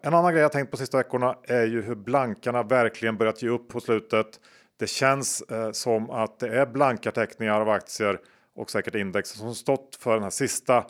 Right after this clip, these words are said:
pushen upp här. Eh, många av de mest blankade aktierna har ju rusat på slutet. Vi har ju S B B, Sinch, Truecaller, Storytel, eh, för att bara ta några exempel på blankade aktier som är upp ungefär trettio procent i år allihop. Och, ehm,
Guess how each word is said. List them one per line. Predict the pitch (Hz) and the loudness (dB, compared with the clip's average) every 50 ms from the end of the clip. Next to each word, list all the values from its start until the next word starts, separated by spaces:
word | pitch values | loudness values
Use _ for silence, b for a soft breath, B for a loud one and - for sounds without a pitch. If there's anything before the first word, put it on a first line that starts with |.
| b b b b b _ - - | b b b b b _ -2 0
pushen | 143 113 - - - 120 131 | 0 0 0 -2 -4 -2 0
upp | 135 131 - - - | 0 -2 -2 0 2
här. | 127 110 104 90 - b b b b b _ - | 4 4 4 4 0 b b b b b _ -6
Eh, | 110 104 101 95 95 92 92 92 95 - - | -4 -2 -2 0 0 0 0 -2 -2 -4 -6
många | 113 120 135 139 139 131 127 127 127 123 | -4 0 0 2 2 0 0 0 2 2
av | 131 120 120 120 | 2 2 0 -2
de | 117 117 | -2 -2
mest | 117 107 - - | -2 -4 -4 -2
blankade | 120 117 113 107 - 113 110 113 | -2 -2 -2 0 -2 0 0 0
aktierna | 104 - - - 104 101 | 0 -2 -6 -6 -6 -4
har | 101 110 | -2 -2
ju | 107 | 0
rusat | 110 117 98 - 113 101 | 0 -2 -2 -4 -6 -6
på | 117 | -4
slutet. | - - 110 98 - 110 101 - 95 | -2 -2 -2 -2 -2 -6 -8 -6 -6
Vi | 98 | -6
har | 101 | -4
ju | 101 | -4
S | 101 - - | -4 -6 -8
B | - 98 | -8 -6
B, | 90 101 101 95 | -4 -4 -4 -4
Sinch, | - - 107 104 98 98 90 - - - | -2 -2 -2 -2 -2 -6 -10 -12 -14 -8
Truecaller, | - 113 107 98 - 110 104 98 98 101 101 98 b b b b b | -6 -6 -6 -4 -4 -2 -2 0 0 0 -2 -2 b b b b b
Storytel, | - - - - 127 117 113 113 110 - 113 113 110 107 101 b b b b b b _ | -14 -8 0 2 4 4 4 4 4 4 4 4 4 4 0 b b b b b b _
eh, | - 101 98 - - - - - _ _ _ _ - - - | -12 -12 -10 -10 -10 -12 -14 -18 _ _ _ _ -20 -10 -4
för | - 107 | -2 -2
att | 104 | 0
bara | 98 104 98 | 0 0 0
ta | - 107 101 | 0 -2 -2
några | 110 110 110 117 | 0 2 2 2
exempel | 117 - - 117 113 104 - - 117 113 110 | 2 2 0 -2 -2 -2 0 0 2 2 0
på | - - 104 | -2 -6 -4
blankade | 104 110 101 95 - 104 101 104 | -2 -2 -2 -2 -4 -4 -4 -4
aktier | 92 - - 104 | -4 -4 -6 -8
som | 95 - 113 101 98 98 92 b b b b b b b - | -6 -6 -6 -6 -6 -6 -10 b b b b b b b 2
är | 175 | 2
upp | 160 131 - - - | 4 4 2 0 -4
ungefär | 131 120 113 113 | -4 -4 -4 -2
trettio | - 120 104 - - | -2 -4 -4 -4 -8
procent | 95 - 113 101 98 - | -8 -6 -6 -4 -2 0
i | |
år | 104 95 90 95 | 0 0 0 0
allihop. | 113 104 95 98 92 - - b b b b b b - | -2 -2 -2 -2 -4 -6 -12 b b b b b b -6
Och, | - 110 101 - - _ - | -4 -4 -4 -6 -10 _ -2
ehm, | 110 101 98 95 98 | 0 0 0 0 -4